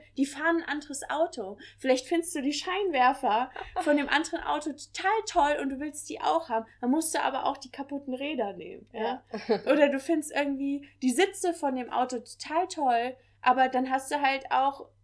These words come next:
Speaker 1: weniger P S, ja? Also es ist immer so, jeder hat seine Stärken und seine
Speaker 2: Mhm.
Speaker 1: Schwächen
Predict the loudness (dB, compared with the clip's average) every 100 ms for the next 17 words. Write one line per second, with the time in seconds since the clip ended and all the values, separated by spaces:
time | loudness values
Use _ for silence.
0 | _ _ _ 0 0 2 2 2 2 -4
1 | -4 -8 -12 _ -8 -8 -8 2 4 4
2 | 0 -4 -2 0 0 -2 0 0 -2 _
3 | _ _ _ -8 -2 2 2 2 0 0
4 | -2 -6 -8 -6 -6 -8 -12 -10 -10 -10
5 | -6 -6 -6 -8 -10